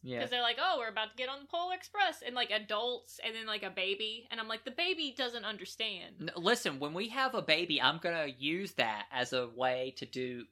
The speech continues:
Speaker 1: ch-, childish things again, even though they're not. I want to do the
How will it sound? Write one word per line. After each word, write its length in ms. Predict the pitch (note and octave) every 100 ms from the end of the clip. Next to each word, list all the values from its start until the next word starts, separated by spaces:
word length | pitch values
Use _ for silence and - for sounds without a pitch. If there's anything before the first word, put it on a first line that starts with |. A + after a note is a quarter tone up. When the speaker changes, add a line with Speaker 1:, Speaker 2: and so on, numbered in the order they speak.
| _ -
Speaker 1:
ch-, 400 | - - D3+ -
childish 560 | D3 D3 F#3 D3 -
things 320 | B2+ A2+ A2
again, 460 | A2+ G#2+ G#2 G2 G2 - - -
even 180 | D3 D#3
though 100 | C#3+
they're 80 | C#3+
not. 180 | C#3 -
I 160 | C#3+ G#3+
want 280 | A#3+ F#3+ D3+
to 60 | C#3+
do 120 | C#3+
the 160 | C3